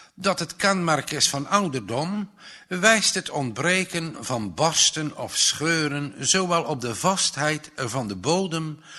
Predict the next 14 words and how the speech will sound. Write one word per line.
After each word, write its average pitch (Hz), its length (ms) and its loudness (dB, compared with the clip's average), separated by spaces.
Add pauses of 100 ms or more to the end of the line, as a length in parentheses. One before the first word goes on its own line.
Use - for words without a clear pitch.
(200)
als 180 240 2
op 151 140 0
de 117 120 -4
hechtheid 143 800 0 (120)
van 185 200 -2
het 185 140 -6
bouwwerk. 101 680 2 (1200)
De 113 100 -4
houten 117 400 2
schuur 151 760 4
links 175 440 2
van 165 200 -2
het 156 140 -6
woonhuis 165 1040 0